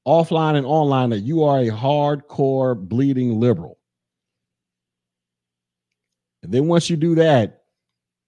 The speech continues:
then you might be able to get approved for a handgun. And you gotta make sure, and also you gotta make sure your family does it too. You need to have pictures of your kids hugged up with drag queens at story time.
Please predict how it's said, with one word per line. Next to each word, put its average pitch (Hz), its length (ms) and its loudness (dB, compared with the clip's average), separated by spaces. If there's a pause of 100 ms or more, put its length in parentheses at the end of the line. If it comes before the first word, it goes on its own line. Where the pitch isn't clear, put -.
(520)
then 131 180 -2
you 151 140 -4
might 151 260 0
be 147 80 -2
able 139 120 0
to 131 60 -4
get 135 260 -2
approved 135 420 -2
for 120 180 -4
a - 20 -6
handgun. 110 460 -8 (260)
And 110 120 -6
you 123 60 -6
gotta 151 140 -2
make 175 140 0
sure, 110 160 -8
and 120 120 0
also 196 260 2
you 156 80 -6
gotta 165 160 -4
make 175 140 -6
sure 190 100 -8
your 190 80 -4
family 247 360 -2
does 151 220 2
it 185 100 -8
too. 294 340 -6 (3500)
You 131 200 -6
need 208 180 -4
to 180 60 2
have 175 240 2
pictures 190 380 0
of 170 80 -2
your 180 200 -2
kids 160 760 0 (640)
hugged 185 360 0
up 190 140 6
with 180 140 0
drag 214 360 0
queens 131 600 -2 (100)
at 156 160 -6
story 226 400 0
time. 90 300 -10